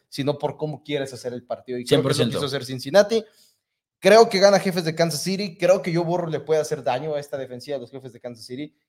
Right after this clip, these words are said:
Speaker 1: Creo que los puede atacar. Creo que sí les puede
Speaker 2: Creo que
Speaker 1: poner
Speaker 2: sí, porque aparte es un equipo que manda mucho blitz, Chiefs, y Joe Burrow se ha visto muy bien en
Speaker 1: Ujú.
Speaker 2: contra del blitz.
Speaker 1: Que al mismo tiempo su línea ofensiva sigue siendo mala y esa es mi preocupación en este partido. Si empiezas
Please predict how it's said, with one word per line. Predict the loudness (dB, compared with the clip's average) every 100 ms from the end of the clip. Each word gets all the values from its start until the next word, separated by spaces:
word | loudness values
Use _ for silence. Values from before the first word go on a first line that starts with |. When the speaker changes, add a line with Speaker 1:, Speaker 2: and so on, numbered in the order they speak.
| _
Speaker 1:
Creo | -2 0
que | 0
los | -4 -6
puede | 0 2
atacar. | 2 -2 -2 0 0 -6 _ _ -8
Creo | -4
que | -2
sí | -2 0
les | -2
puede | 0 6
Speaker 2:
Creo | 8 8
que | 6
Speaker 1:
poner | 2
Speaker 2:
sí, | 0 2
porque | 2 4
aparte | 4 6 4 2 0
es | 0
un | 0
equipo | -2 -2 -2 2
que | 4 4 2 2
manda | 2 4 2
mucho | 0 -2 -2
blitz, | 2 0 0 -10 _
Chiefs, | 0 2 2 -6 -6
y | 0
Joe | 2 4
Burrow | 4
se | 4
ha | 0
visto | -4 -6
muy | -4 -2 -2
bien | -2
en | -2
Speaker 1:
Ujú. | -2
Speaker 2:
contra | 0 0
del | 0
blitz. | -2 -10 -12 -10
Speaker 1:
Que | -2
al | -2
mismo | -2 -6
tiempo | -8 -12
su | -16
línea | -16 -14
ofensiva | -14 -14 -12 -14
sigue | -12 -16
siendo | -14 -14 -12
mala | -6 -4 -4 -8
y | -10 -10
esa | -10
es | -14
mi |
preocupación | -16 -18 -20 -14 -14 -10 -10
en | -10
este | -10
partido. | -12 -10 -6 -6 -6 _ _ _ _ _ _ _ _ _
Si | -8
empiezas | -6 -4 -4 -4